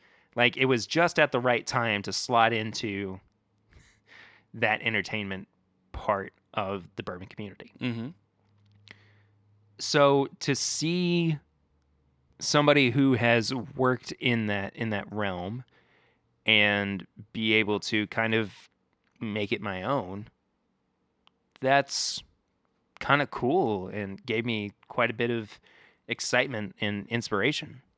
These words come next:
Speaker 2: Sure.
Speaker 1: So,
Speaker 2: Absolutely.
Speaker 1: what about
Speaker 2: Yeah.
Speaker 1: you, Chad?
Speaker 2: Well, um,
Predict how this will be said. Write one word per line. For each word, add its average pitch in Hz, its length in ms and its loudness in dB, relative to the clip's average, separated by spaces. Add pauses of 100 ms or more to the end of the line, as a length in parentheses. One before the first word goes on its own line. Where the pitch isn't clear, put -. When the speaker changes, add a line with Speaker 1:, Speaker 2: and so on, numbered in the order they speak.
Speaker 2:
Sure. 143 340 -4 (320)
Speaker 1:
So, 113 80 0
Speaker 2:
Absolutely. 107 480 0
Speaker 1:
what 139 140 -4
about 131 140 4
Speaker 2:
Yeah. 123 60 0
Speaker 1:
you, 151 60 -2
Chad? - 240 -10 (800)
Speaker 2:
Well, 151 320 0
um, 113 420 0